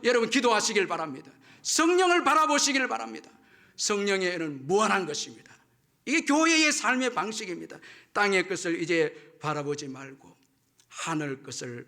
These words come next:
바라보고 성령의 은혜를 사모하고. 아, 저는 이번에 릴레이 기도를 통해서 많은 역사가 또 일어날 줄 믿습니다. 아버지 하나님 바라보고 위의 것을 찾고, 여러분, 땅의 것 너무 걱정하지 마세요. 그거는 우리의 삶의 방식이 아닙니다.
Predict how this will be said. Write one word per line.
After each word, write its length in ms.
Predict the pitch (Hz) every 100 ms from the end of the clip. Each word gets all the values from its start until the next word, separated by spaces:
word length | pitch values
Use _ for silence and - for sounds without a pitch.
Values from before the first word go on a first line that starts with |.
| _
바라보고 360 | - - - - _ _ _ _ _ _ _ _ -
성령의 600 | - 160 160 147 139 139
은혜를 520 | 135 123 123 - _
사모하고. 640 | - - - - - - _ _ _ _ _ _ _ _ _ _ _ _ _
아, 120 | -
저는 340 | 127 170 165 151
이번에 420 | 139 170 170 147 - - -
릴레이 440 | 131 151 175 151
기도를 280 | 156 160 143
통해서 260 | 147 143 143
많은 640 | 135 104 - - 160 214
역사가 380 | 196 - - -
또 80 | -
일어날 300 | - 170 175
줄 140 | -
믿습니다. 560 | 147 - - 247 _ _ _ _ _ _ _ _ _ _ _ _
아버지 380 | - 135 147 151
하나님 380 | 139 143 135 131
바라보고 360 | 127 135 131 127
위의 280 | 170 147
것을 280 | 147 147 147
찾고, 640 | - 160 - 151 147 156 - _ _ _ _ _ _
여러분, 260 | 143 143 135
땅의 320 | - 208 196
것 100 | 190
너무 200 | 165 180
걱정하지 440 | 214 220 220 214 233
마세요. 340 | 180 190 202 170
그거는 480 | 180 233 220 - -
우리의 200 | 202 226
삶의 340 | - 247 254
방식이 380 | 170 240 - 285
아닙니다. 560 | 254 131 165 220 -